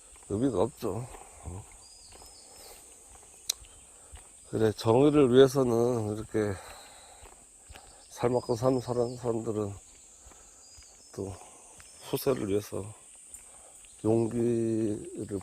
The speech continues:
보여줄 필요가 있죠. 제가 예전에 벤처기업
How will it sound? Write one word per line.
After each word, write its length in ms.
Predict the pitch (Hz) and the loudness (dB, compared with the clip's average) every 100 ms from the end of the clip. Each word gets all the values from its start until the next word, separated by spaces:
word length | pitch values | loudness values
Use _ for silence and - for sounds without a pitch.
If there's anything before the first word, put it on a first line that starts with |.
| - | -2
보여줄 300 | 101 104 107 | 0 0 -4
필요가 320 | - 101 113 | -4 -4 -4
있죠. 280 | - 104 95 - - - - - - - - - - - - - - - - - | -6 -10 -12 -14 -18 -20 -20 -20 -20 -20 -20 -20 -20 -20 -20 -20 -20 -20 -20 -20
제가 500 | - 107 107 110 101 98 101 | -6 0 2 2 2 -4 -6
예전에 340 | 98 107 104 95 | -2 0 -2 0
벤처기업 720 | 101 107 - 113 110 113 104 | 2 2 2 0 4 4 4